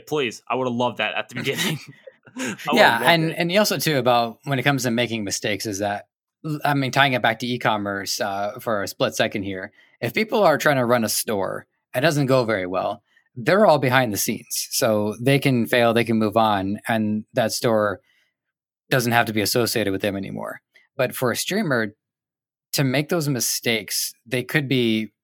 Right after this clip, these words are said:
Speaker 2: kept for, uh, for quite a long time. Uh, all it takes is somebody to just hold on to one of those clips, uh, and to, and to, not that I think anybody's that vindictive, at least that I know of, but there are people who are like that out in the world. So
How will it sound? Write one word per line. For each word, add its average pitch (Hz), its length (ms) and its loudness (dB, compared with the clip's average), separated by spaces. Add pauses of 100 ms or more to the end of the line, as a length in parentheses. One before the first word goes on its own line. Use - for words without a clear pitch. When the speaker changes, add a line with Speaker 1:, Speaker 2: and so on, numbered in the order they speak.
(600)
Speaker 2:
kept - 520 -2 (420)
for, 107 280 2
uh, 101 140 0
for 117 140 -6
quite 131 200 2
a 117 60 2
long 101 220 -2
time. 101 360 -4 (420)
Uh, 101 400 -4
all 113 160 2
it 110 80 -2
takes 110 220 -2
is 101 100 -2
somebody 104 320 0
to 95 60 -4
just 98 200 -4
hold 107 180 0
on 104 160 0
to 107 60 -6
one 104 160 -2
of 101 80 -6
those 92 160 -10
clips, - 440 -8 (400)
uh, 98 260 -2
and 98 180 -6
to, 98 300 -4
and 101 160 -6
to, 101 240 -6 (140)
not 139 240 2
that 127 100 2
I 104 100 2
think 104 180 -4
anybody's 101 380 -2
that 92 160 0
vindictive, 92 680 -4
at 104 60 -6
least 92 140 -6
that 95 120 -2
I 104 100 0
know 98 240 0
of, 92 260 -4
but 98 180 -2
there 113 200 4
are 110 220 6
people 110 280 0
who 101 100 0
are 95 120 2
like 98 180 2
that 98 140 0
out 101 160 2
in 92 60 -4
the 95 80 -2
world. 110 340 2 (400)
So 110 400 2